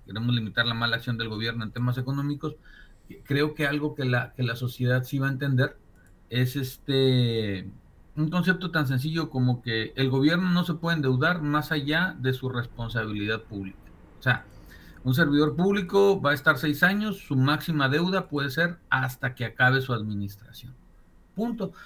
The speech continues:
Con ese sencillo detalle que hagamos, con, con, con ese sencillo detalle que hagamos,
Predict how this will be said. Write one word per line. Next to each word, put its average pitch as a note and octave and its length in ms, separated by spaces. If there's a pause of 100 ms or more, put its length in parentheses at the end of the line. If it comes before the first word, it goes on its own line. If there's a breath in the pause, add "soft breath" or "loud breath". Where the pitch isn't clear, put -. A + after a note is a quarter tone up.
(180 loud breath)
Con F#3+ 200
ese B3+ 200
sencillo F3+ 460
detalle C3+ 460
que C#3 80
hagamos, C3+ 440
con, - 260
con, C3 360
con D3 220
ese G#3+ 340 (320)
sencillo F3 540
detalle B2+ 400
que B2 100
hagamos, C3 320